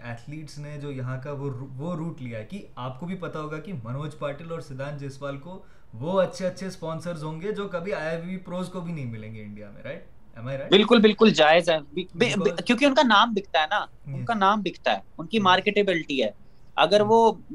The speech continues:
Speaker 2: آٹے کے اوپر بھی لکھ دیں گے، "یہ کھانا ہے"، تو لوگ کھائیں گے،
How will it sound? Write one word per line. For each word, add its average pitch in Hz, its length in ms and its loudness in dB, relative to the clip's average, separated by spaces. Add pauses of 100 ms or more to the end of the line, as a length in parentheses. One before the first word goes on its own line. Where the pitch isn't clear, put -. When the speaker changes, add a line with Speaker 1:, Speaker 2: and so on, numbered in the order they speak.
(120)
Speaker 2:
آٹے 165 380 4
کے 214 80 2
اوپر 208 240 2
بھی 208 120 0
لکھ 196 140 -2
دیں 196 200 -2
گے، 208 220 4 (440)
"یہ 160 160 -4
کھانا 170 320 2
ہے"، 190 60 2
تو 214 80 2
لوگ 226 180 6
کھائیں 233 360 2
گے، 160 140 -2